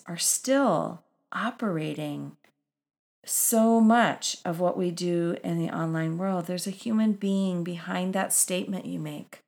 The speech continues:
behind that comment, whether it be a public person like Justin Bieber or the Kardashians or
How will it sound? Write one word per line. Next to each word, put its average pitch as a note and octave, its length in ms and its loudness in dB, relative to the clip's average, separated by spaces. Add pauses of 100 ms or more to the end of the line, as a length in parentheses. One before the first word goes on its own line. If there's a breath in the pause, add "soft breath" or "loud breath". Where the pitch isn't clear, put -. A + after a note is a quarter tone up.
(160)
behind E3 380 -6
that F3+ 200 0
comment, G3 680 0 (540 loud breath)
whether A3 280 8
it A#3 100 4
be G3+ 120 4
a E3 80 8
public G3 540 2
person B3+ 680 0 (480)
like E3 240 2
Justin F#3 480 2
Bieber F#3 520 0 (580)
or D#3+ 560 4 (840)
the F3 100 -2
Kardashians G#3+ 1400 2
or D3 680 -2